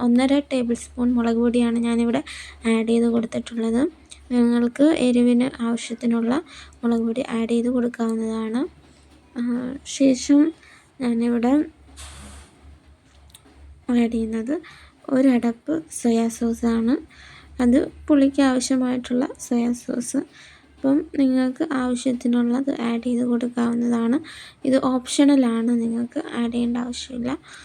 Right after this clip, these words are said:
പിന്നെ ഞാൻ ഫ്രഷ് ക്രീമാണ് ആഡ് ചെയ്ത് കൊടുത്തിട്ടുള്ളത്. അപ്പം എൻ്റെ മി-, ഒട്ടുമിക്ക, ആ, റെസിപ്പിയിലും ഫ്രഷ് ക്രീം ഞാൻ ആഡ് ചെയ്യാറുണ്ട്. അത് ടേസ്റ്റിന് വേണ്ടിയാണ്, അത് നിങ്ങൾക്ക് ഓപ്ഷണലാണ്.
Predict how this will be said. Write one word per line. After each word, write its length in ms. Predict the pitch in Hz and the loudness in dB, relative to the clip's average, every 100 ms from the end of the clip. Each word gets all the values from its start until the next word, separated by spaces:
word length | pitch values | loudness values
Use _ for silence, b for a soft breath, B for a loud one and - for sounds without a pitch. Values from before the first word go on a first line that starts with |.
| B B _ | B B _
പിന്നെ 400 | 285 269 269 302 - | 0 2 4 2 -2
ഞാൻ 280 | 247 254 277 - | -4 -2 -4 -6
ഫ്രഷ് 360 | - 262 240 - | -6 -4 -4 -4
ക്രീമാണ് 440 | 254 247 240 240 233 | 0 2 4 2 0
ആഡ് 180 | 240 240 | 0 0
ചെയ്ത് 240 | 233 240 247 | 0 2 0
കൊടുത്തിട്ടുള്ളത്. 680 | 240 - 247 240 240 240 | 0 -4 -8 -4 -2 0
അപ്പം 800 | 311 320 - - - _ 254 262 - 247 | -4 -8 -20 -20 -20 _ -4 -4 -4 -2
എൻ്റെ 200 | 247 247 | 0 2
മി-, 160 | 240 - - | -2 -6 -8
ഒട്ടുമിക്ക, 640 | 247 - 247 247 294 269 - - _ _ 247 | -4 0 2 2 2 0 0 -20 _ _ -2
ആ, 140 | 240 | 0
റെസിപ്പിയിലും 800 | 240 240 - 247 240 233 247 320 - B B - | 0 -2 -6 -2 0 2 2 2 -2 B B -8
ഫ്രഷ് 260 | 269 247 - | -4 -4 -2
ക്രീം 220 | 269 277 285 | 4 6 6
ഞാൻ 240 | 269 247 | 4 4
ആഡ് 180 | 240 226 | 2 2
ചെയ്യാറുണ്ട്. 520 | 240 240 240 240 240 - | 0 0 0 -2 -4 -6
അത് 200 | 247 269 - _ - | -4 -4 -6 _ -4
ടേസ്റ്റിന് 420 | 262 247 - 285 | -4 -4 0 2
വേണ്ടിയാണ്, 500 | 285 262 269 240 269 - B B B - | 4 2 0 -2 -4 -8 B B B -14
അത് 220 | - 311 - | -6 -6 0
നിങ്ങൾക്ക് 360 | 294 269 254 269 | 4 4 4 4
ഓപ്ഷണലാണ്. 800 | 247 247 - 247 233 233 233 | 2 0 0 2 2 -2 -4